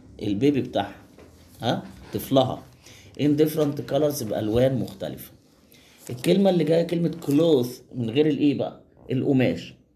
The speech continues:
His shirt is made of good cloth. يعني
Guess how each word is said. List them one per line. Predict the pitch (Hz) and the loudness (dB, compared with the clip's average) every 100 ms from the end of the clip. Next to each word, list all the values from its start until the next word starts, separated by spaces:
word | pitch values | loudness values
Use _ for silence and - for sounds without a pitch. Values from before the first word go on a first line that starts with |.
| _ _ _ _ 139 | _ _ _ _ -6
His | 135 | -4
shirt | 127 - 156 175 196 190 | -6 0 4 4 2 -2
is | - 127 | -6 -4
made | 127 143 151 | -2 -2 0
of | 143 135 - - 107 123 | -2 -6 -12 -18 -14 -2
good | 160 196 190 - - | 2 2 0 -14 -10
cloth. | 120 107 - - | -6 -6 -6 -6
يعني | 107 113 113 | -6 -6 -8